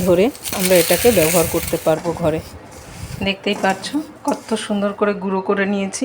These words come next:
পাতাগুলোকে। আর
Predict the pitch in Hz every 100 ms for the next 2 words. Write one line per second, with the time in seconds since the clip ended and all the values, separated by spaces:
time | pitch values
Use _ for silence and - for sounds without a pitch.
0 | 277 202 185 185 185 190 254 - - -
1 | - - - - - - - - - -
2 | - - - - - - - - - -
3 | - - - - - - - - - -
4 | - - - - - - - - - -
5 | -